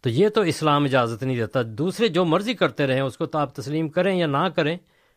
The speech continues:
اس سے فرق نہیں پڑتا، لیکن ہم نے کیا دکھانا ہے؟ ہم نے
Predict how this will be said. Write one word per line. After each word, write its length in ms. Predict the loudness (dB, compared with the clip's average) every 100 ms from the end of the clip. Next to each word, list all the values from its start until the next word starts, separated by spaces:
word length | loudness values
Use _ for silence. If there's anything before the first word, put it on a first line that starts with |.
| _ -8
اس 80 |
سے 120 | -2 0
فرق 220 | 0 0
نہیں 120 | -2
پڑتا، 320 | -2 -2 0
لیکن 280 | -2 -2 -2
ہم 200 | 0 0
نے 100 | 0
کیا 200 | 2 0
دکھانا 360 | 0 -2 -2 0
ہے؟ 60 |
ہم 160 | -2 -2
نے 260 | -2 -4